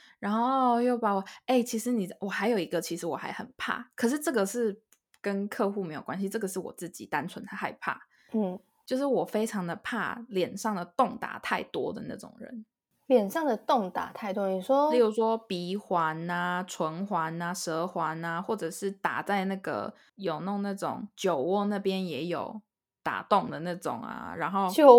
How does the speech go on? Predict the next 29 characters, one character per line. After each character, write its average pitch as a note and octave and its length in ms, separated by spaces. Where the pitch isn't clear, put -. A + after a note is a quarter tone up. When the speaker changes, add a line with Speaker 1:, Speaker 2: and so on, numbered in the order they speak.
Speaker 2:
窝 F4+ 260
也 E4 200
有 F4+ 120
打 B3+ 240
洞？ G#3+ 40
Speaker 1:
因 C#4+ 60
为 E4 80
他 E4 140
们 D4 80
喜 E3+ 180
欢 G#3+ 180
酒 G3+ 180
窝， F#3+ 160
可 G#3 120
是 A3 80
他 C4+ 100
们 D4+ 140
天 B3+ 160
生 C4 100
没 A#3 100
有 F#3 100
酒 - 180
窝， F3 220
所 C4 160
以 B3 80
他 B3+ 120
们 C4+ 80
就 A#3+ 120
是 B3+ 200